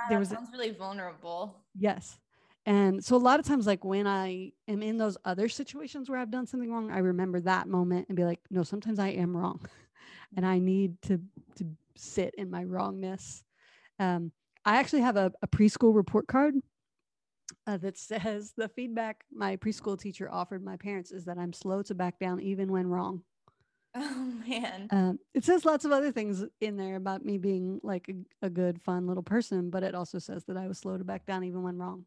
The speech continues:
Speaker 1: which, um, I've managed to keep with me, uh, <laughs> all these years.
Speaker 2: We all, we all carry all kinds of things. <laughs>
Speaker 1: Yeah. And, well, I, again, it,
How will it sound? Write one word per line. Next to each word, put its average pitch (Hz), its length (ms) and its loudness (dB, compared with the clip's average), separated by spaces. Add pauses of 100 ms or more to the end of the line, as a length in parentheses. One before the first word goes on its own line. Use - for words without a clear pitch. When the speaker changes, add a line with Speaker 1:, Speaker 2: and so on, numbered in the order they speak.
(100)
Speaker 1:
which, - 360 -8 (1120)
um, 170 340 -2 (580)
I've 196 180 -2
managed 214 340 0
to 247 100 -2
keep - 280 2
with 339 160 2
me, 170 260 0 (300)
uh, 190 160 4
<laughs> 156 140 4
all 202 100 10
these - 440 6
years. - 480 4
Speaker 2:
We 226 140 -2
all, 226 220 0
we 254 100 -4
all 240 180 0 (120)
carry 208 180 -4
all 196 100 -2
kinds 190 300 -10
of 190 100 -10
things. 170 400 -10 (140)
<laughs> 285 120 -6
Speaker 1:
Yeah. 285 220 10 (560)
And, 247 400 8 (200)
well, 285 200 6
I, 320 240 4
again, 311 320 8
it, 349 140 6